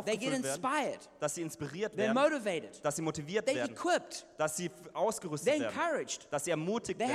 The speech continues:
Speaker 2: werden,
Speaker 1: friendships.
Speaker 2: dass sie
Speaker 1: They get
Speaker 2: Freundschaften haben,
Speaker 1: support.
Speaker 2: dass sie unterstützt
Speaker 1: But then
Speaker 2: werden.
Speaker 1: they get sent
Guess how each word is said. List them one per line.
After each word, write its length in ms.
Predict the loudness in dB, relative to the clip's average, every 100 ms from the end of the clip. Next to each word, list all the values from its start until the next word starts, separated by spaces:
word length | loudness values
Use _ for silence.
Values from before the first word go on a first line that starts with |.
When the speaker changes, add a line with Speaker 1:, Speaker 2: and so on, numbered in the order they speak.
| 0
Speaker 2:
werden, 40 |
Speaker 1:
friendships. 560 | 0 0 0 0 -2 -2
Speaker 2:
dass 100 | -4
sie 80 | -4
Speaker 1:
They 80 | -4
get 80 |
Speaker 2:
Freundschaften 640 | 2 2 4 2 2 0 0
haben, 140 | 4
Speaker 1:
support. 380 | 6 4 -2 0
Speaker 2:
dass 140 | 0
sie 60 | 2
unterstützt 600 | 0 0 2 0 0 -2
Speaker 1:
But 100 | 0
then 60 | 2
Speaker 2:
werden. 120 | 4
Speaker 1:
they 80 | 2
get 160 | 0 0
sent 380 | 0 0 0